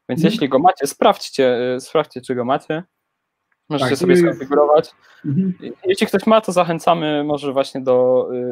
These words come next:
Speaker 1: y, <laughs> skustomowania sobie tego szybko i, y, właśnie skomentowania tego live'a na Facebooku z użyciem, y, włas-, własnego awatara.
Speaker 2: Tak jest, bardzo dobry pomysł. Przechodzimy do kolejnego newsa.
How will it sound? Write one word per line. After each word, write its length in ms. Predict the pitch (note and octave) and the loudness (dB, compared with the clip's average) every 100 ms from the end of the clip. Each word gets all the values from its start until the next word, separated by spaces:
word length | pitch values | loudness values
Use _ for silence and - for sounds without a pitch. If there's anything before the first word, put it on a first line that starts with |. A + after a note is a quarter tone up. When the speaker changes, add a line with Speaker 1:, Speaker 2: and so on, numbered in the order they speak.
| C3+ C#3 | -8 -8
Speaker 1:
y, 40 | C3 | -8
<laughs> 0 | |
skustomowania 680 | - C#3 - C#3 C3+ D#3 C#3+ | -6 -6 0 2 2 2 0
sobie 240 | D3 C#3 | -2 -2
tego 200 | C#3 C#3 | 0 -2
szybko 400 | - D#3+ - C#3 | -4 -6 -2 0
i, 280 | C3 B2+ B2+ _ - _ - | 0 -4 -10 _ -20 _ -6
y, 300 | B2+ B2+ B2+ | -2 0 0
właśnie 260 | B2+ B2+ C3+ | -4 -6 -8
skomentowania 880 | - C3+ B2+ C3+ C3 C3+ B2+ B2 A#2+ | -2 -2 0 2 2 2 0 0 -2
tego 220 | C3 C3 | 0 4
live'a 320 | B2+ A#2+ G#2+ | 4 2 -2
na 80 | G#2+ | -6
Facebooku 560 | - A2+ A#2+ A2 A2+ | -8 -10 -10 -14 -12
z 100 | A2+ | -12
użyciem, 520 | A#2 A2 G2+ G#2 G2+ G2+ - | -14 -14 -14 -14 -14 -16 -16
y, 120 | A2 | -14
włas-, 280 | A2+ A2 - _ | -12 -14 -16 _
własnego 500 | B2+ A#2 A#2+ A#2 A2+ | -18 -10 -6 -2 0
awatara. 420 | A2 G#2+ G#2 - _ _ _ _ _ _ _ - | 0 -2 -4 -6 _ _ _ _ _ _ _ -8
Speaker 2:
Tak 160 | C3 | -6
jest, 220 | A2+ A#2+ | -4 -6
bardzo 300 | B2 B2+ A#2+ | -8 -10 -8
dobry 260 | A#2+ A#2 A#2 | -6 -6 -8
pomysł. 520 | - A#2 C3+ F3 - - | -4 -2 -2 -4 -12 -6
Przechodzimy 460 | G3+ D3+ D3 C#3+ | -2 -2 0 0
do 140 | C3+ C3+ | 0 0
kolejnego 500 | C#3+ C3+ C3 B2 A#2 | 2 4 6 4 4
newsa. 300 | A#2 A#2 | 4 2